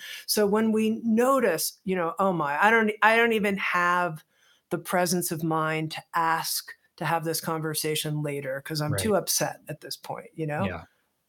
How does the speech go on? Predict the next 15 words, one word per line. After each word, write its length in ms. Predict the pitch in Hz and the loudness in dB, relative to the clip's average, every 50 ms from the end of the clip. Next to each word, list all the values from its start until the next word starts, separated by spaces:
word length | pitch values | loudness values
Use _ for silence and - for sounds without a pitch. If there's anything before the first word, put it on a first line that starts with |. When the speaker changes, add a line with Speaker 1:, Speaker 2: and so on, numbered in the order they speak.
| - | -4
Speaker 1:
I, 140 | 185 185 180 - | -4 -2 0 2
I'm 120 | 196 196 | 4 6
off 160 | 208 202 202 - | 6 6 4 2
the 60 | 160 | -2
rails, 340 | - - - - - - - | -4 -4 -6 -6 -6 -8 -6
really. 300 | 135 139 - - 139 139 - - - - - - | -6 -6 -6 -6 -6 -8 -10 -12 -20 -20 -18 -12
Speaker 2:
Yeah. 280 | - 107 95 92 92 95 - _ _ _ _ _ _ _ _ _ _ _ _ _ _ _ _ _ _ _ _ _ _ _ - | -10 -10 -8 -8 -10 -12 -16 _ _ _ _ _ _ _ _ _ _ _ _ _ _ _ _ _ _ _ _ _ _ _ 2
Speaker 1:
Help 240 | - 285 302 302 | 6 6 6 6
me, 120 | 262 226 220 | 6 4 4
Oren. 420 | 220 220 233 247 247 247 - - - | 4 4 4 4 4 2 0 -4 -2
Speaker 2:
<laughs> 40 | |
Help 160 | 165 165 165 - | -2 -2 0 0
me, 100 | 131 104 | 0 0
help 240 | - - - - | 0 -2 -6 -4
me. 240 | - 139 - - - | -2 -4 -4 -4 -8